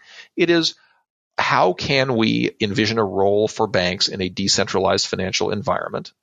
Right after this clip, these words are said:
That's something we need clarity on. And then what are the legal powers of banks to custody, to transact, to accept deposits in, or to remit payments, uh, payments in crypto, uh, denominated assets?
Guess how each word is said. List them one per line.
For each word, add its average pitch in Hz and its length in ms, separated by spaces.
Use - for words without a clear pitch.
That's - 400
something 98 420
we 101 140
need 95 160
clarity 90 380
on. 101 200
And 135 120
then 143 120
what 175 180
are 165 40
the 143 120
legal 123 360
powers 143 680
of 92 100
banks 98 280
to 92 200
custody, 98 680
to - 80
transact, 98 840
to 104 80
accept - 340
deposits - 600
in, 101 220
or 113 100
to 117 120
remit 107 280
payments, 117 680
uh, 117 120
payments 110 420
in 110 220
crypto, 95 560
uh, 98 240
denominated 95 640
assets? - 480